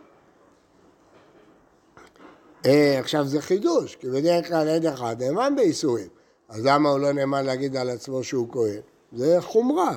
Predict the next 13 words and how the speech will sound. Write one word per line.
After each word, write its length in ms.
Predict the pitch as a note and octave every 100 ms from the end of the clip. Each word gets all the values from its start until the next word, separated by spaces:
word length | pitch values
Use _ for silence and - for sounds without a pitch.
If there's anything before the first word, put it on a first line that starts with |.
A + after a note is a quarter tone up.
| G#2
בת-, 280 | B2 B2+ C#3+ D3+ D3 D3
בתרומה. 640 | D3 D3+ E3 F#3+ A3 A3 - - _ - _ _ _ _ _ C3
רבי 220 | D3 G#3+
יהודה 420 | B3 A3+ G3 G3
אומר, 560 | E3+ D#3+ G3+ B3 B3+ B3+ - _ G3
"אין 480 | A#3 C4+ C4+ C4
מעלים 600 | A#3 G#3 F#3+ F#3+ G#3 G3+
לכהונה 640 | G3 D#3+ F3+ F3+ F3 F3+ E3+
על 80 | D#3
פי 180 | D#3+ E3 D3
עד 120 | C#3
אחד." 600 | C3 G#2+ A2 G#2 G2+ G2 - _ _ _ _ _ -
לא, 280 | D3+ F#3